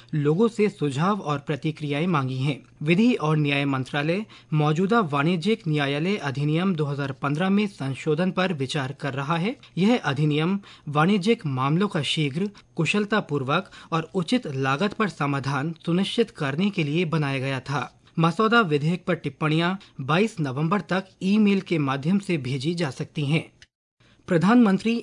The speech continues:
इंटर्नशिप योजना के पायलट प्रोजेक्ट के तहत आवेदन करने की कल आखिरी तारीख है। इस योजना के तहत वर्ष दो हज़ार चौबीस पच्चीस में प्रदेश के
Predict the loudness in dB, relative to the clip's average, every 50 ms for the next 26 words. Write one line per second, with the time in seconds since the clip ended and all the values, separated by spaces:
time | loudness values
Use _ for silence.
0 | -2 -2 -2 -2 0 0 0 2 2 0 -2 -2 -2 -2 -2 0 0 0 0 0
1 | 0 0 0 0 0 0 0 0 -2 -4 -4 -2 -2 -2 -4 -2 -4 -6 -4 -4
2 | -4 -6 -6 -8 -8 -8 -8 -6 -4 -2 -2 0 -2 -2 -6 -14 -14 -6 -2 0
3 | 0 2 0 0 2 2 2 0 0 -2 -4 -4 -2 0 0 0 2 0 -2 -2
4 | -2 -2 -2 -4 -2 -4 -4 -4 -4 -6 -6 -6 -6 -6 -4 -6 -6 -4 -4 -4
5 | -4 -6 -6 -8 -4 -4 -4 -4 -6 -10 _ -20 -20 -10 _ 2 2 2 2 -2
6 | -4 -2 0 0 0 2 2 2 2 2 2 -2 -4 -4 -4 -4 -4 -2 -4 -4
7 | -6 -14 -20 -20 _ -8 -4 0 2 2 2 2 0 0 -2 0 0 0 0 0
8 | -2 -2 -4 -4 -4 -4 -4 -2 0 0 -2 -2 -4 -8 -8 -8 -4 -2 -2 -2
9 | 0 0 0 0 0 0 -2 -6 _ -4 -4 -2 0 0 0 0 -2 -4 -4 -2
10 | -2